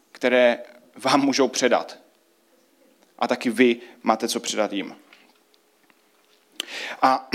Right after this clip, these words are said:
<clears throat> tak na závěr tu mám takové tři výroky, které někdo řekl a mně se moc líbily. A myslím si, že se hodně týkají multigenerační církve a multigenerační církve v budoucnosti.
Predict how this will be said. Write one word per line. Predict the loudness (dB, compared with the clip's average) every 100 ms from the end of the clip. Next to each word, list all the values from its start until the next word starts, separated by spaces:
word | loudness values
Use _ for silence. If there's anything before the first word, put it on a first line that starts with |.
| -6 -8 -20
<clears throat> | _ -20 -20 -6
tak | 0
na | 2
závěr | 2 0 2
tu | 2
mám | 2
takové | 2 2 2
tři | -2 -8 -10
výroky, | 0 4 4 2 -6 -14 _ -20 -10
které | 2 4 6 4 2 0
někdo | 2 4
řekl | 2 0 -2 -4 -8 -6
a |
mně | -4
se | -2 2
moc | 0 2
líbily. | 2 2 2 -2 -10 0
A | 2
myslím | 4 2
si, | 2
že |
se | 0 2
hodně | 2 2
týkají | -2 2 4 4 0 -8 -10 0
multigenerační | 2 4 2 4 4 2 -4
církve | -2 -4 -2 -6 -6 -12 -20 -2
a |
multigenerační | 2 4 4 4 4 4 2 -2
církve | -2 -4 0 2 2 0 -16 -4
v | 2 2 2 -10 -6
budoucnosti. | 0 0 0 -4 -6 -8